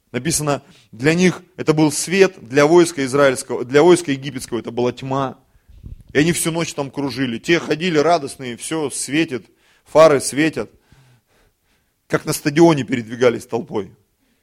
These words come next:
А те в потьмах там скакали в-, на своих колесницах.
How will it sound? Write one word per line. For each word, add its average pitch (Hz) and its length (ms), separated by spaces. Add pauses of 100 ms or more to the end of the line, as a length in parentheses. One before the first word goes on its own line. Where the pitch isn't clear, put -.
(180)
А 113 120
те - 260
в - 300
потьмах 156 540
там 120 160
скакали 135 600
в-, 110 200
на 123 100
своих 127 280
колесницах. 139 600